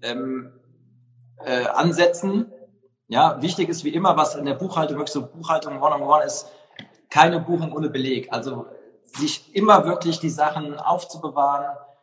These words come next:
ähm, und auch frühzeitig. Also selbst wenn man jetzt, ich sage jetzt einfach mal, im April gründet und im Januar schon Ausgaben hat, auch die kann man damit entsprechend reinbringen. Also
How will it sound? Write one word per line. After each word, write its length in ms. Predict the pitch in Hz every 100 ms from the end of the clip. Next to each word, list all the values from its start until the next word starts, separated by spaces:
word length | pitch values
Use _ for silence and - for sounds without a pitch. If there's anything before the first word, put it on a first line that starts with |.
| _
ähm, 140 | 135 139
und 220 | 151 165
auch 120 | 165
frühzeitig. 600 | - 190 202 156 135 -
Also 160 | 127 131
selbst 340 | 139 180 -
wenn 120 | 175
man 120 | 170 165
jetzt, 200 | 160 160
ich 80 |
sage 140 | 170 170
jetzt 80 | 156
einfach 160 | 143
mal, 140 | 139 135
im 140 | 143
April 540 | 143 - - 185 202
gründet 380 | 196 - 202 185
und 80 | 139
im 100 | 135
Januar 300 | 147 160 180
schon 120 | -
Ausgaben 460 | 170 170 - 135 120
hat, 160 | 123
auch 180 | 175 -
die 160 | - 202
kann 200 | - 170
man 140 | 160
damit 220 | 143 151 -
entsprechend 600 | - - 139 - 123 127
reinbringen. 520 | 131 139 - 113 110
Also 500 | 117 117 127 123 -